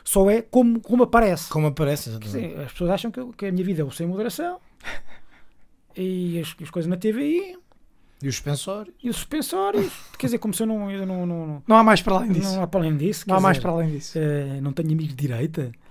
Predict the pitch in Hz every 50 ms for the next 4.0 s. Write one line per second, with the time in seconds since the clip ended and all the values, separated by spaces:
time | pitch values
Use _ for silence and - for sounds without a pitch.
0 | - - - - - - 110 110 117 143 - 370 349 330 320 - _ _ - -
1 | - - - - _ _ - 131 120 127 147 - 190 - - 127 127 131 156 156
2 | - 147 139 131 135 - 156 139 147 143 - 151 147 165 165 147 123 - - -
3 | - 151 - - - 170 165 151 147 139 175 180 202 233 294 330 - - 381